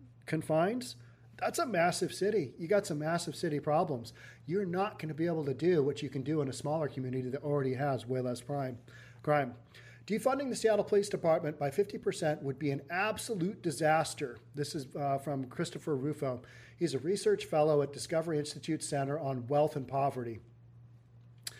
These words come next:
And he said massive unintended consequences would result from the move. "I think wealthy neighborhoods would hire private security, and the poorer neighborhoods would be left to fend for themselves."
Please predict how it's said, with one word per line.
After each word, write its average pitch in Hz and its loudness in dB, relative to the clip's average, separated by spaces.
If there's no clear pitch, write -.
And 135 -4
he 185 4
said 156 2
massive 196 2
unintended 185 0
consequences 147 -2
would 123 -4
result 135 0
from 127 -4
the 123 -4
move. 135 2
"I 160 4
think 185 2
wealthy 190 4
neighborhoods 208 4
would 151 -2
hire 151 4
private 165 0
security, 202 -2
and 151 -2
the 139 0
poorer 190 4
neighborhoods 214 0
would 147 -4
be 131 0
left 135 0
to 147 0
fend 147 -2
for 147 -2
themselves." 131 -4